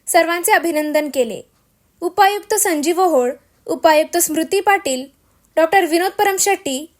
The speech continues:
अध्यक्ष परमशेट्टी चॅरिटी ट्रस्ट, डॉक्टर महेश शहा, जयराज सागरे,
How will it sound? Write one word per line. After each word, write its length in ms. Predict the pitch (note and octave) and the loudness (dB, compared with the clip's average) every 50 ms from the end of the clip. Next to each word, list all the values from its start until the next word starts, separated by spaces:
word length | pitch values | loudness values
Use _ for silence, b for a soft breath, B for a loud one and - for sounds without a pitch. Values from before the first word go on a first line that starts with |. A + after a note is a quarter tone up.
| _ | _
अध्यक्ष 460 | - - C4+ B3 E4+ E4 D#4 - - F4 | -6 -4 -2 2 2 2 2 2 0 0
परमशेट्टी 580 | E4 D#4+ D#4+ D#4+ E4+ E4+ - F#4+ F4+ G4 G4 | 2 2 0 0 0 -2 -4 -4 -2 -2 -2
चॅरिटी 360 | F#4+ G4+ F4+ F4 F4 - F#4+ | 0 2 2 2 2 0 -2
ट्रस्ट, 420 | F#4 - C4+ B3 - - - - - _ _ _ _ _ _ - | -2 0 0 -2 -2 -2 -4 -8 -10 _ _ _ _ _ _ 0
डॉक्टर 320 | D4+ D#4+ D#4 - F4+ F4+ | 2 2 2 4 2 2
महेश 380 | E4 D4+ D#4 E4 E4 F#4+ F#4+ - | 2 2 0 2 0 0 0 0
शहा, 340 | G4+ E4 D4+ C4 A#3+ B3 D4+ F4 _ _ _ _ _ _ _ _ _ _ _ _ - C#4 | 0 -2 -2 -2 -6 -8 -10 -12 _ _ _ _ _ _ _ _ _ _ _ _ -4 2
जयराज 420 | D#4+ D#4+ D#4 D#4+ F4 F#4+ F#4+ - | 2 4 4 4 4 2 0 0
सागरे, 460 | - F#4 E4 C#4+ C#4 B3+ B3 B3 D4+ | -2 -2 -2 0 0 0 0 0 -2